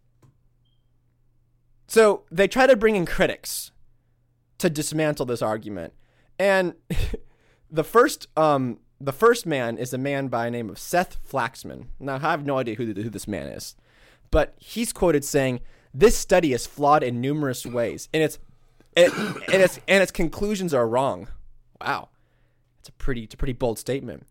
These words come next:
He says, "There are important open questions about which public policy, public health measures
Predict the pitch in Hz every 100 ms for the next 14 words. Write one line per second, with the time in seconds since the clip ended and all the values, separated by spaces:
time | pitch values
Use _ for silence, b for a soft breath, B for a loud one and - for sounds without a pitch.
0 | b b - 180 - 196 165 165 185 170
1 | - 226 202 - 202 202 151 - 156 -
2 | 123 117 120 123 113 180 - - 196 190
3 | 165 - 151 247 - 117 113 b b -
4 | 214 214 - 185 196 139 113 123 120 -